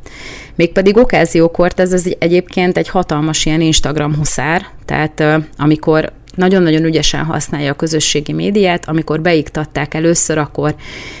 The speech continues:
együtt lehetett élőben beköltözni vele a kongresszusi irodájába, meg szokott ilyen kérdezfelelek játékot játszani, ilyen élőben közvetítő, hogy mondjuk főz a konyhájába,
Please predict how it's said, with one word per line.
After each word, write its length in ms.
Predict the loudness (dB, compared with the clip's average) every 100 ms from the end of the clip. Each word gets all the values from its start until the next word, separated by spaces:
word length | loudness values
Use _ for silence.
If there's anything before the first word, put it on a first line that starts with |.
| 0
együtt 360 | 4 4 4
lehetett 400 | 2 2 0 0
élőben 600 | 2 4 4 4 4 2
beköltözni 680 | 2 0 -4 -2 -2 0 0
vele 240 | 0 -2
a 60 | -2
kongresszusi 680 | 0 0 0 -2 -2 0 2
irodájába, 920 | 2 2 2 0 -2 -2 -2 -2 -4 -10 -14 -14 -18 -18 -4
meg 180 | -2 0
szokott 420 | 0 2 0 0
ilyen 180 | -2 0
kérdezfelelek 880 | 0 0 0 -2 -2 -2 -2 -2
játékot 500 | -2 -2 -2 -6 -4
játszani, 440 | -2 -2 -2 -2 2
ilyen 200 | 2 4
élőben 500 | 4 4 2 -2 -4
közvetítő, 560 | -2 -2 -2 -6 -4
hogy 100 | -2
mondjuk 220 | -2 -4 -4
főz 300 | 2 4 2
a 60 |
konyhájába, 840 | 0 -2 0 -2 -2 -2 -2 -2